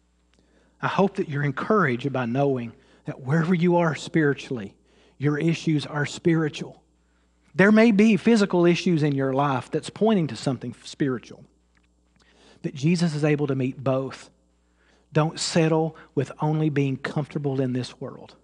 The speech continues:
There is a spiritual comfort and a closeness that only comes from listening to the Word of God and spending time with Him and His revealed needs, uh, our revealed needs from Him to us.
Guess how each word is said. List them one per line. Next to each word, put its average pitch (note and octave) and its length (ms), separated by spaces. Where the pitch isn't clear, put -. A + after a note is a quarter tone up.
There D#3 160
is D#3 120
a C#3+ 60
spiritual F3 640
comfort D#3+ 500
and C#3 160
a C3 40
closeness D#3+ 720
that - 220
only D3+ 260
comes D3 360
from C#3 260
listening D#3 420
to D3+ 100
the C3+ 100
Word C3 240
of C3+ 120
God A#2 400
and C3 100
spending C#3+ 380
time C#3 340
with C#3 180
Him C#3 240
and C3 80
His C3+ 200
revealed C#3 680
needs, B2+ 680
uh, - 160
our C3 160
revealed B2+ 400
needs B2 440
from A#2+ 200
Him A#2 220
to B2 200
us. - 320